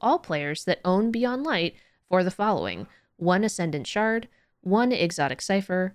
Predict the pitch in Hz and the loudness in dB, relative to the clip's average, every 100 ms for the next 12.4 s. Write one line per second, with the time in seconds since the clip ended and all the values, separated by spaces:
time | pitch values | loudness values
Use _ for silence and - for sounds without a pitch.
0 | - 202 233 220 196 175 - 165 160 143 | -2 0 2 2 2 0 -4 -4 -4 -4
1 | 143 139 139 175 196 208 208 208 _ _ | -4 -6 -8 -4 -2 0 -2 -6 _ _
2 | 180 175 - 247 233 190 180 175 170 - | -4 -2 -2 -2 0 0 2 0 -2 -6
3 | 151 151 147 143 135 135 - 123 - - | -6 -4 -6 -10 -10 -8 -6 -6 -8 -12
4 | - - _ _ _ _ 196 233 240 226 | -16 -16 _ _ _ _ 2 4 4 2
5 | - 196 165 151 160 170 175 165 160 170 | 0 -2 -2 0 0 0 -2 -4 -4 -4
6 | - 180 165 160 156 151 - 160 156 - | -4 -2 -2 -4 -4 -8 -4 -4 -4 -10
7 | - 165 - 190 202 208 - _ _ - | -8 -6 -6 -8 -6 -6 -8 _ _ -2
8 | 214 233 269 196 - 185 185 170 165 170 | 2 2 2 2 2 0 0 0 -2 -2
9 | 156 156 180 185 - - 165 165 165 156 | -4 -4 -4 -4 -6 -2 -2 -2 -2 -2
10 | - 190 175 170 170 - 156 147 165 185 | -4 -4 -2 0 -2 -4 -4 -2 -2 -2
11 | - 165 170 165 - 156 151 139 - 151 | -2 -2 0 -4 -4 -8 -6 -8 -6 -6
12 | 196 214 262 302 | -4 -4 -4 -6